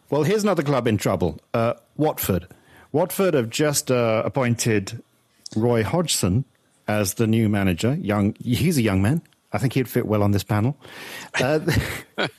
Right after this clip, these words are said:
um, I, f-, I find it kind of incredible. He,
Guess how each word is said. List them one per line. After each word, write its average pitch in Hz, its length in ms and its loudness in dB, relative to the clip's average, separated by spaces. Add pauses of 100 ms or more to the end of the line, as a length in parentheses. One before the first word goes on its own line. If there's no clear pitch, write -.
(200)
um, 190 320 0 (460)
I, - 80 -2 (100)
f-, 156 260 -4
I 135 80 0
find 185 240 0
it 160 60 0
kind 147 260 0
of 117 80 0
incredible. 120 520 0
He, 151 140 2